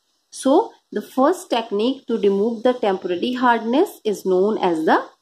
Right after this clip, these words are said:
boiling. This is the first technique. So during boiling, the soluble magnesium hydrogen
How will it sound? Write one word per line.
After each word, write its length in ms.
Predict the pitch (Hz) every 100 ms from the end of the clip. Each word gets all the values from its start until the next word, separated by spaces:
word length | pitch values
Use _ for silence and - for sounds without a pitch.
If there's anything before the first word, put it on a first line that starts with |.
| _ _ _ _ _ _ _
boiling. 520 | 185 202 190 151 151 -
This 200 | 190 233
is 120 | 226
the 100 | 269
first 360 | - 392 -
technique. 480 | - 165 160 156 - _ _
So 200 | - 294
during 640 | 208 202 208 208 285 370
boiling, 560 | 220 214 165 160 254 320
the 100 | 262
soluble 880 | 262 - 214 180 180 165 226 403 - _ _ _ -
magnesium 1040 | 180 190 175 175 196 196 - 220 214 269 453 - _ _ _
hydrogen 1000 | _ - 196 185 156 185 175 175 233 392